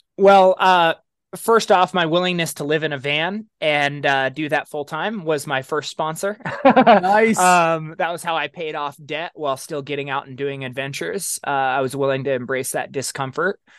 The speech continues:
Speaker 1: So that, that was the, the root of it, um, the beginning. So thanks to my cheap six hundred dollar Astro van that smoked, that got me started on this life. Um, and then Athletic Brewing, obviously.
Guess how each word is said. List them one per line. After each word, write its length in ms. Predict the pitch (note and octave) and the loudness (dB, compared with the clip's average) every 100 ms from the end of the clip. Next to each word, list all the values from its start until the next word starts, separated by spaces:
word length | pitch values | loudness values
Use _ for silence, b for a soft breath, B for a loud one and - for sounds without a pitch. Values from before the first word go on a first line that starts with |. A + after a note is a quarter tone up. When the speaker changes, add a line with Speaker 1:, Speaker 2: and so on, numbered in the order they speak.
| b b | b b
Speaker 1:
So 240 | - D3 C#3 | -4 0 0
that, 260 | F3 F3 | 0 -2
that 180 | F#3 G#3+ | 0 0
was 140 | F#3+ D#3 | -2 0
the, 180 | E3+ D#3 | 0 2
the 120 | E3 | -4
root 220 | D3 D#3 | -2 -2
of 140 | D3 C#3+ | -2 -4
it, 180 | D#3 - _ _ | -6 -8 _ _
um, 600 | D#3 C#3+ C#3 C3+ C3+ C3+ - | -4 -2 -2 -6 -10 -16 -12
the 80 | |
beginning. 400 | C#3 C#3+ D3 D#3 | -10 -4 -2 -2
So 180 | E3+ D3 | -4 -4
thanks 340 | C3 F3 D#3+ - | -2 -4 -4 -6
to 80 | |
my 240 | D#3 C#3+ C3+ _ _ _ | -6 -4 -6 _ _ _
cheap 340 | - F3+ D3 | -10 -8 -8
six 240 | - E3+ - | -6 -6 -4
hundred 220 | E3 D3 | -4 -2
dollar 360 | D3 C#3+ C#3+ C3+ | 0 0 0 -2
Astro 380 | C3+ C3+ D#3+ | -4 -4 -4
van 240 | C#3 C#3+ C#3+ | -4 -4 -6
that 140 | C#3+ | -8
smoked, 500 | - E3+ D3+ F3+ - - | -10 -4 -4 -4 -12 -10
that 160 | - - | -10 -4
got 200 | C#3 C3 | -6 -6
me 100 | C3+ | -12
started 380 | - C#3 C3+ C3+ | -6 -4 -2 -4
on 100 | C3 | -6
this 200 | B2+ C#3+ | -8 -4
life. 300 | C#3 D#3 - B B B B - | -4 -4 -8 B B B B -2
Um, 580 | E3 D#3 D3 C#3 C3 B2+ _ _ - _ | 2 2 0 -4 -10 -16 _ _ -20 _
and 220 | F3 E3+ E3+ | -6 -4 -2
then 380 | F3 F3 E3 - | -2 -2 -4 -2
Athletic 400 | F3+ E3+ F#3 C#3 | -4 0 -2 -2
Brewing, 240 | D3+ C#3+ | -6 -6
obviously. 560 | B2+ C3 B2 C3 B2 | -6 -8 -8 -10 -12